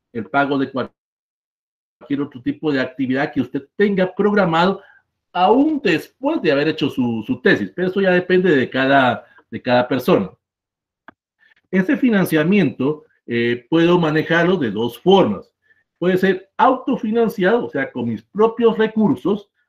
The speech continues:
Eh, yo tengo que saber de dónde voy a, eh, he tenido alguna especie como de ahorro, algún tipo de, de dinero que, eh, lo, lo voy a destinar o lo destiné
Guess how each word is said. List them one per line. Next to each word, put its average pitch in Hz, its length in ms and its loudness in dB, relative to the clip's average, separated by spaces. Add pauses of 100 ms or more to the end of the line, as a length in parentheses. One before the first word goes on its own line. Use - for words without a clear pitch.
Eh, 113 420 -6 (180)
yo 151 140 -6
tengo 151 200 4
que 156 100 0
saber 139 320 2
de 117 120 2
dónde 147 220 2
voy 156 160 6
a, 160 40 2 (140)
eh, 123 200 -4
he 127 40 -4
tenido 151 300 2
alguna 143 220 2
especie 151 320 -4
como 147 240 -2
de 156 100 2
ahorro, 165 600 4 (300)
algún 110 300 -10
tipo 147 380 -4
de, 113 500 -2 (340)
de 117 120 -4
dinero 156 600 4 (220)
que, 208 280 -2 (140)
eh, 143 100 -4
lo, 139 200 4 (160)
lo 139 220 2
voy 160 220 2
a 170 60 2
destinar 175 600 0
o 120 140 -4
lo 110 140 -4
destiné 165 600 -2